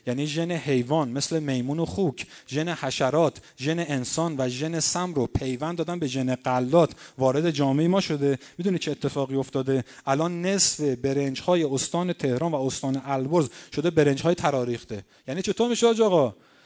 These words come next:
یعنی ژن اون حیوان، اون میمون، اون خوک خصوصیات اخلاقی اون حیوان رو داره، تو این برنج هست، مصرف می‌شه، چطور می‌شه؟ در من ایجاد می‌شود. بعد تعجب نکن بعضیا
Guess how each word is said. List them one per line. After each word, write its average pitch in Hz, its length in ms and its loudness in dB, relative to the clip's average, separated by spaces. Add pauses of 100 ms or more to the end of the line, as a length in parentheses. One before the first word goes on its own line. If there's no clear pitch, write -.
(180)
یعنی 156 200 -2
ژن 185 320 0
اون 180 440 -2
حیوان، 175 600 2
اون 175 220 -4
میمون، 180 500 -4
اون 175 180 -4
خوک 214 300 0
خصوصیات 180 560 0
اخلاقی 175 500 2
اون 208 100 0
حیوان 190 300 2
رو 214 80 2
داره، 208 300 6 (200)
تو 202 100 0
این 214 140 0
برنج 202 380 4
هست، 208 220 2
مصرف 180 540 0
می‌شه، 190 160 -4
چطور 233 280 4
می‌شه؟ 220 540 2 (120)
در 139 160 0
من 208 600 2 (460)
ایجاد 107 420 4
می‌شود. 90 600 -4 (1400)
بعد 117 160 -4
تعجب 117 500 -2
نکن 185 300 -2
بعضیا 170 640 2